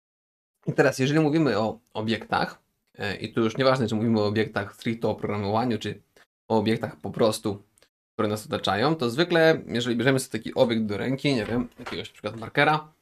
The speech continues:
to możemy sobie go jakoś opisać. E, na przykład ten marker jest niebieski, tak? I to jest pole, to jest, e, to jest coś, jakby jego własność. O tym dzisiaj sobie nie będziemy mówić. Ja celowo to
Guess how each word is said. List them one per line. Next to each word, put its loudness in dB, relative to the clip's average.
to 6
możemy 0
sobie -4
go 0
jakoś -8
opisać. 0
E, -2
na -6
przykład -4
ten -2
marker -2
jest 0
niebieski, 2
tak? -10
I -8
to 0
jest -2
pole, 4
to -4
jest, -6
e, -4
to -6
jest -2
coś, -2
jakby 0
jego 4
własność. -2
O 4
tym 2
dzisiaj 2
sobie 0
nie -2
będziemy 0
mówić. -6
Ja -2
celowo 6
to 4